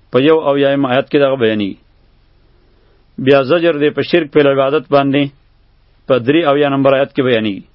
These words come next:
او د شرکی مثالونه الله تعالی منع کوي، چې شرکی مثالونه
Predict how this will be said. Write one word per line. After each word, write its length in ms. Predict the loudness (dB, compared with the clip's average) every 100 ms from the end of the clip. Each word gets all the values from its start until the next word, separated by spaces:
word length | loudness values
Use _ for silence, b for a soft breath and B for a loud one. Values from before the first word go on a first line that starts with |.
| _ _ _ _ _ _ _ _ _ _ _ _ _ _ _ _ _ _ _ _ _ _ _ _ _ _ _ _ _ _ _ _ _ _ -4
او 140 | 0 0
د 80 | 0
شرکی 420 | -2 -2 -2 -2
مثالونه 540 | -2 2 0 0 0 -2 -2
الله 260 | -2 -2 -2
تعالی 260 | -2 -2
منع 220 | 0 -2 -2
کوي، 240 | -4 -4 -6 _
چې 120 | -2 0 0 -4
شرکی 380 | -4 -2 -2 0
مثالونه 540 | 0 2 0 2 -2